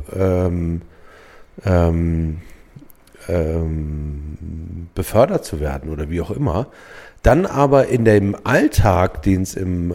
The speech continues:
äh, deutschen Fußball gibt, ähm, so desillusioniert wurde, dass sie gesagt hat, im Grunde genommen kommen wir gar nicht drum rum,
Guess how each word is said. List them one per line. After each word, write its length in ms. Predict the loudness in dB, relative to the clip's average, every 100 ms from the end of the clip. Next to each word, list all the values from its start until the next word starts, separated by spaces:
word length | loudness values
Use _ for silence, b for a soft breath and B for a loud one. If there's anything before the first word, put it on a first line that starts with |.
| -6
äh, 140 | -4
deutschen 360 | 2 2 0 -4
Fußball 460 | -4 -6 0 0 2
gibt, 460 | -2 -4 -6 -10 B B B B B 2
ähm, 480 | 2 4 2 -2 -2
so 300 | 2 4 4
desillusioniert 960 | 2 2 2 0 0 0 0 0 0 -2
wurde, 300 | 0 0 0
dass 180 | -2
sie 80 | -2
gesagt 320 | 0 0 0
hat, 220 | -2 -2 -4
im 180 | -2
Grunde 220 | 0 2 2
genommen 240 | 0 0
kommen 240 | -2 0
wir 80 | 0
gar 160 | 0 0
nicht 180 | -2 -2
drum 160 | -2
rum, 400 | 2 4 4 0